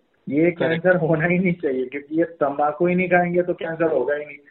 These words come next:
Speaker 1: पिचासी टक्का कैंसर तो उसी से हो रहा है।
Speaker 2: बिल्कुल,
Speaker 1: तो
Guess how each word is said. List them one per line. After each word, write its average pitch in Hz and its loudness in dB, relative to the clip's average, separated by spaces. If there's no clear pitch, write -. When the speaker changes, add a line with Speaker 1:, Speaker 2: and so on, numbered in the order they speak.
Speaker 1:
पिचासी 156 4
टक्का 165 2
कैंसर 165 0
तो 175 2
उसी 175 -2
से 185 -2
हो 151 6
रहा 120 0
है। - -12
Speaker 2:
बिल्कुल, 127 4
Speaker 1:
तो 180 2